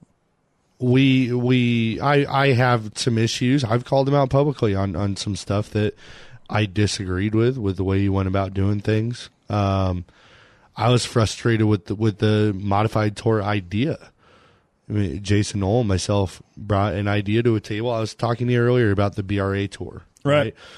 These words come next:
Speaker 1: We brought to the idea, uh, pot-, potential for a tour in Arizona for the modifieds,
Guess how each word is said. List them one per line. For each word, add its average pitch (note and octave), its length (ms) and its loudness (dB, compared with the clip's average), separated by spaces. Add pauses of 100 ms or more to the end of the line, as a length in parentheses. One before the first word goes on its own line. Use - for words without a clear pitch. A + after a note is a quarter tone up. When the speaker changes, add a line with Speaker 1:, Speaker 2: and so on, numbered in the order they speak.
(520)
Speaker 1:
We G#2+ 260 -2
brought A2 260 0
to - 100 -14
the A2+ 120 0
idea, G#2+ 600 2
uh, G2 260 2 (300)
pot-, F#2+ 360 -2
potential A2+ 600 0
for G#2+ 380 -2
a F#2+ 120 -4
tour A#2 440 -2
in G2+ 100 -4
Arizona G2+ 540 -2
for - 140 -10
the F#2+ 80 -4
modifieds, A2 680 -2